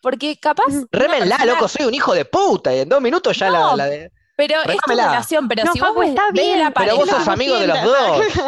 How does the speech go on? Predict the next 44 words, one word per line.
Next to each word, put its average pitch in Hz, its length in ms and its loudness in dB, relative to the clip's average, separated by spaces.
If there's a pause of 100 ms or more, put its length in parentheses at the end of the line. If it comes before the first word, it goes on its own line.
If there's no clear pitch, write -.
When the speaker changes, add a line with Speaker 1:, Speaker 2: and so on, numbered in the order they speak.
Speaker 2:
<laughs> - 120 -6
Speaker 1:
Pero 240 200 -2
si 277 160 -8
yo 381 180 -6
veo 403 160 -2
que 269 100 -4
la 214 120 -2
pareja 190 540 -4
está 254 360 -4
bien, 180 540 -8 (140)
o 151 100 -12
sea, 151 200 -2
lo 147 140 -6
que 151 120 -10
se 160 160 -6
ve 202 140 -2
estar 185 300 -4
bien, 165 220 -6
y 147 60 -12
yo 220 160 -4
hablo 226 200 -2
con 196 180 -2
uno 226 160 -4
y 190 100 -6
está 180 240 -4
bien, 160 240 -6
y 165 80 -6
hablo 214 200 -2
con 185 140 -4
el 165 100 -8
otro 202 180 -8
y 190 40 -6
está 185 240 -6
bien, 156 340 -8 (100)
y 170 220 -8
hay 233 220 -2
uno 233 200 0
que 220 120 -2
Speaker 2:
No. 185 80 -6
Speaker 1:
se 175 140 -6
cagan, 156 460 -2 (520)
es 285 160 -2
como 294 260 -2
que 220 260 -4